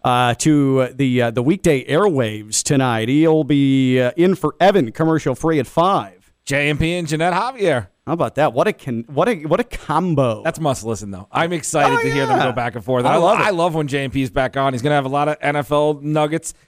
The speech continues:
Speaker 2: He's got a lot built up 'cause you know he's been walking around these halls talking like he has a radio show for the
Speaker 1: <laughs>
Speaker 2: last bunch of months.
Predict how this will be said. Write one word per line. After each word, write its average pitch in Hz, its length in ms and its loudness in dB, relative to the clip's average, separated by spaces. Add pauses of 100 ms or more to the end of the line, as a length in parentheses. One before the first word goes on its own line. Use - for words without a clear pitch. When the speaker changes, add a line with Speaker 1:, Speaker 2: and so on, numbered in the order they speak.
Speaker 2:
He's 202 120 0
got 240 120 0
a 226 40 -2
lot 208 200 0
built 180 180 0
up 160 180 2
'cause 156 120 -4
you 180 80 -4
know 208 100 2
he's 196 120 0
been 156 180 -8 (240)
walking 185 340 0
around 170 220 0
these 147 160 -4
halls 160 280 2
talking 156 380 -2
like 147 140 0
he 139 100 0
has 151 220 0
a 147 60 -2
radio 131 300 0
show 131 220 2
for 120 120 -6
the 127 60 0
Speaker 1:
<laughs> 127 40 2
Speaker 2:
last 131 220 0 (360)
bunch 143 240 0
of 123 80 -6
months. 127 320 -6